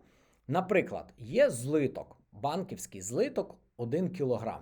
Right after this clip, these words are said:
Він коштує, допустимо, там, десять тисяч доларів. Зрозуміло, що не кожен собі, а, зможе заінвестувати десять тисяч доларів, щоб купити цей злиток, цей батон, умовно, кілограм,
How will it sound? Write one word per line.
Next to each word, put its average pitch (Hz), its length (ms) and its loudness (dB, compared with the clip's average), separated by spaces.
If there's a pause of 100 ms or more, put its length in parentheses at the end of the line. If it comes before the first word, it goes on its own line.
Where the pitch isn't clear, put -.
Він 277 160 -4
коштує, 170 680 0
допустимо, 127 800 -4 (460)
там, - 240 -14
десять 147 480 2
тисяч 120 380 -6
доларів. 107 400 -6 (540)
Зрозуміло, 254 440 -2
що 196 180 -4
не 180 120 0
кожен 151 400 6
собі, 113 420 -6 (300)
а, 98 260 -8
зможе 160 400 0
заінвестувати 131 1120 -2
десять 123 360 -6
тисяч 113 300 -8
доларів, 175 360 0
щоб - 200 -12
купити 127 360 -4
цей 107 200 -10
злиток, 165 580 -4 (380)
цей 107 200 -2
батон, 185 500 4
умовно, 190 580 2
кілограм, 156 720 2